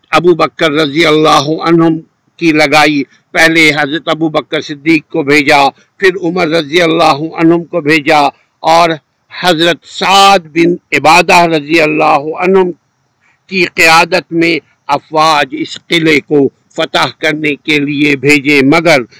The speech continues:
मुसलमानों का कामयाब ना हो सके। मुसलमान finally जो ग़ज़वा-ए खै-, खैबर को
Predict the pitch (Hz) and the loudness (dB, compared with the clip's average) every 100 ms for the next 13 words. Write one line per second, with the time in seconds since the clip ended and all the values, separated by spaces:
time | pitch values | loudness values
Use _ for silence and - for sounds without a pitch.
0 | - 160 160 170 151 165 170 165 139 156 | -8 -6 -4 -2 0 2 2 0 -2 -4
1 | 135 160 156 143 147 160 147 131 139 135 | -4 -4 -4 -2 0 2 2 -2 -8 -4
2 | 156 165 139 156 - 151 - 156 139 156 | 0 0 0 -6 -10 -14 -8 -8 -6 -8
3 | 160 156 151 143 139 _ _ _ - 175 | -4 -2 0 0 -4 _ _ _ -8 -2
4 | 175 220 220 214 202 143 170 165 156 _ | 2 2 2 0 -4 0 2 2 0 _
5 | _ _ - 175 151 143 156 156 - - | _ _ -8 -4 -2 2 2 2 0 -2
6 | 190 - _ _ _ _ _ - 175 180 | -4 -4 _ _ _ _ _ -10 -2 0
7 | 185 170 - 156 147 | 0 -2 -2 0 0